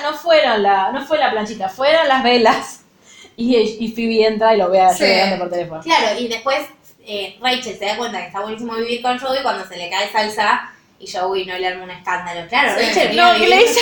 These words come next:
Speaker 1: aparte, eh, que, "Ay, tiré fideo, perdón, sí, no pasa nada". Y Joey tira fideos y Rachel vuelve a tirar fideos y yo, "Bueno, para, es comida", <laughs> y empieza a comer del piso.
Speaker 3: Sí,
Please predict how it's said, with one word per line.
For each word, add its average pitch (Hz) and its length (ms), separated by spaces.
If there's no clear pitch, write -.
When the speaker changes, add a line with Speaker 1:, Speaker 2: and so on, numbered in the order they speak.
Speaker 1:
aparte, 440 440
eh, 269 680
que, 208 240
"Ay, 311 220
tiré 339 180
fideo, 320 260
perdón, 269 280
sí, 370 120
no 370 100
pasa 320 200
nada". 294 340
Y 190 160
Joey 233 240
tira 247 280
fideos 262 680
y 220 100
Rachel 247 340
vuelve 277 260
a - 40
tirar 240 180
fideos 294 460
y 220 100
yo, 240 60
"Bueno, 190 280
para, 214 160
es 220 60
comida", 226 400
<laughs> - 20
y - 140
empieza 294 340
a - 40
comer 277 240
del 285 180
piso. 294 460
Speaker 3:
Sí, 269 60